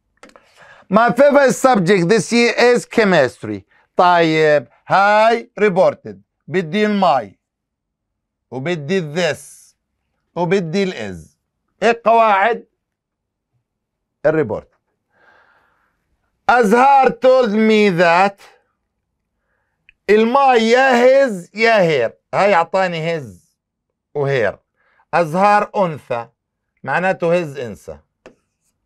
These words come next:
أزهار. طيب، هير هير.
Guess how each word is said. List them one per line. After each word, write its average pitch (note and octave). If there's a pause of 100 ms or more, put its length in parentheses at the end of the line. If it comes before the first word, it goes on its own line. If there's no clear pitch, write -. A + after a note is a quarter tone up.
(640)
أزهار. F#3+ (1300)
طيب، D3+ (140)
هير A#3
هير. D#3